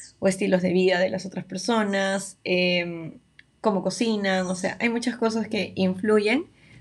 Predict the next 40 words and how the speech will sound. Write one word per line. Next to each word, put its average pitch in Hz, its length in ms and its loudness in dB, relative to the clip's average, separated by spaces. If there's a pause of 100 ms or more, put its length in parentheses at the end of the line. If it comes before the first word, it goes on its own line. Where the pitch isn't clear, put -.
cuando 190 280 4
vives 190 320 2
con 180 180 -4
más 170 140 -6
personas. - 560 -8 (460)
Y 247 160 6
que 220 220 8
esto 247 200 4
definitivamente 233 840 2
se 233 100 -2
tiene 214 240 0
que 220 140 -2
tener 180 240 2
en 196 120 2
cuenta 202 500 2
porque, 190 320 0
pues, 175 340 -6
al 175 100 -2
compartir 185 720 -2 (400)
todo 226 480 4
el 196 140 -2
día 196 340 0
con 175 160 -4
otras 190 240 -6
personas, 214 540 -4
pues, 175 180 -2
debes 190 240 -2
saber 180 360 0
que 175 160 -2
hay 185 160 0
cosas 233 520 -4 (340)
en 190 180 0
las 190 100 -2
que 190 100 -4
puedes 185 320 2
ser 185 160 0
un 180 100 0
poco 180 280 -2
flexible, - 640 -8
¿no? - 120 -18